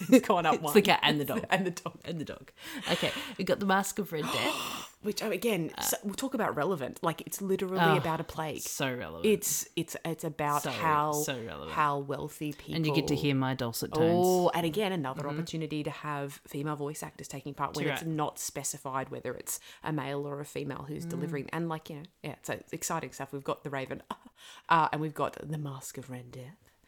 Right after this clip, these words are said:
Speaker 2: Annabelle Lee.
Speaker 1: Fairly iconic piece too. Like, a lot of
Speaker 2: Yes.
Speaker 1: people have, have heard of that. Um, we have our, a guest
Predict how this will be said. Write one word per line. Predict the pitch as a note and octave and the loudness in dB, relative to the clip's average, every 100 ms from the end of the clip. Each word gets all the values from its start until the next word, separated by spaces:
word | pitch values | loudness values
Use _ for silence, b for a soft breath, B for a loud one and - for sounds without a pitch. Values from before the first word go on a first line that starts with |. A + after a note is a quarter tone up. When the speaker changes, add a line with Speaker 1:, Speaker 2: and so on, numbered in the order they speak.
| b | b
Speaker 2:
Annabelle | G3 G3+ F3+ F3 | 4 4 4 0
Lee. | G#3 E4+ - _ - | -2 -6 -12 _ -10
Speaker 1:
Fairly | - F#3+ D#3 | -2 0 0
iconic | C3 - C3+ - | -4 -6 -10 -8
piece | C#3 - | -10 -10
too. | - D#3 G#3 | -6 -4 -4
Like, | C#3+ | -4
a | D#3+ | -4
lot | D3 | -4
of | |
Speaker 2:
Yes. | F3+ | -6
Speaker 1:
people | D#3 C#3 | -6 -6
have, | - C3+ - - | -8 -10 -14 -18
have | - C3+ | -14 -12
heard | - C3+ C3+ | -10 -10 -8
of | - | -6
that. | G3+ - | -4 0
Um, | D3 D3 | 0 0
we | D#3 D3+ | -4 -4
have | - D3 | -6 -2
our, | C#3 C3+ C3+ | -2 -2 -6
a | C#3+ | -8
guest | C#3+ D3 - | -8 -10 -12